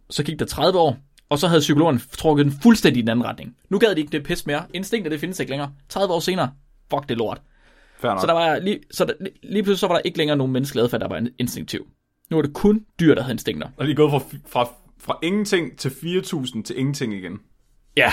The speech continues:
Speaker 1: lige præcis.
Speaker 2: Okay.
Speaker 1: Maslow, den kære gut, der lavede behovspyramiden, som du har snakket om tidligere, han sagde i halvtredserne, at mennesket, det ikke længere havde instinkter, fordi vi var for kloge. Simpelthen. Det er en meget typisk ting at sige for psykologer, at mennesket er over alle andre dyr.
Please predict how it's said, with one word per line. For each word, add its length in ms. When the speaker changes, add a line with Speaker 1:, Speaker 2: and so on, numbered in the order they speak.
Speaker 1:
lige 140
præcis. 220
Speaker 2:
Okay. 160
Speaker 1:
Maslow, 540
den 120
kære 220
gut, 240
der 60
lavede 180
behovspyramiden, 680
som 140
du 60
har 60
snakket 240
om 80
tidligere, 320
han 120
sagde 240
i 20
halvtredserne, 640
at 140
mennesket, 540
det 120
ikke 140
længere 200
havde 120
instinkter, 420
fordi 240
vi 100
var 80
for 100
kloge. 400
Simpelthen. 440
Det 220
er 40
en 80
meget 200
typisk 280
ting 120
at 60
sige 160
for 80
psykologer, 420
at 140
mennesket 360
er 40
over 240
alle 160
andre 160
dyr. 240